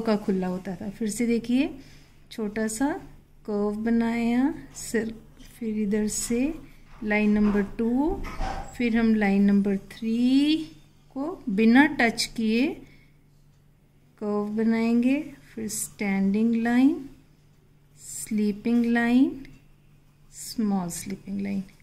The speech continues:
बीच से इसका मुंह खुला रहेगा, तो ये बन जाएगा ध धरती वाला। बच्चों, अब देखते हैं हम धीरे धीरे ध से और क्या क्या बनता है।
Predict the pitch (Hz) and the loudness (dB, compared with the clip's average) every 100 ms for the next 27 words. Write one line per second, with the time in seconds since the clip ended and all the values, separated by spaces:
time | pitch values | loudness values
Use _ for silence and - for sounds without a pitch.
0 | - 196 220 220 - 240 214 202 - 202 | -6 -2 -2 -2 -2 0 0 -2 -2 2
1 | 196 254 - - - - 254 214 208 202 | 4 4 2 -6 -20 -8 -2 2 2 4
2 | 196 196 196 226 233 202 196 185 185 262 | 2 0 0 0 2 4 4 2 0 0
3 | 392 - - - 214 175 208 294 - - | -2 -8 -20 -12 -6 0 2 2 -2 -12
4 | - 269 277 370 349 330 311 285 269 254 | -10 -4 0 0 0 0 2 2 2 0
5 | 247 240 - - - _ - _ - - | -2 -6 -16 -20 -20 _ -20 _ -20 -20
6 | - 269 233 285 - - - 320 294 220 | -10 -8 -8 -10 -18 -18 -2 2 6 4
7 | 196 226 190 196 226 220 277 415 - - | 4 -4 -4 -2 -2 0 -2 -2 -8 -14
8 | - 226 285 262 247 175 175 170 254 453 | -2 2 2 2 -2 -2 -6 -2 -2 -2
9 | - - 202 185 226 247 254 - 190 294 | -8 -18 -10 0 4 4 0 -6 -8 -8
10 | - - 359 381 403 403 392 370 330 285 | -14 -14 -12 -8 -4 -4 -4 -6 -4 -4
11 | 277 269 254 254 | -4 -4 -4 -4